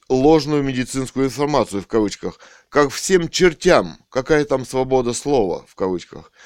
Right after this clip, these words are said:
к чертям собачьим ее. Ждем инструкции из Пентагона по нарезке видео, например, от сих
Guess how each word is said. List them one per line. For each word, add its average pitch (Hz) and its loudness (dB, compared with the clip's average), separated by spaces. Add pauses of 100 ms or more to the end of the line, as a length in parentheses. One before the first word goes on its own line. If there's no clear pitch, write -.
(260)
к - -20
чертям 165 2
собачьим 127 2
ее. 110 0 (680)
Ждем 143 2
инструкции 135 0
из 113 0
Пентагона 131 -2 (380)
по 156 2
нарезке 156 4
видео, 117 0
например, 127 -2
от 123 0
сих 175 -4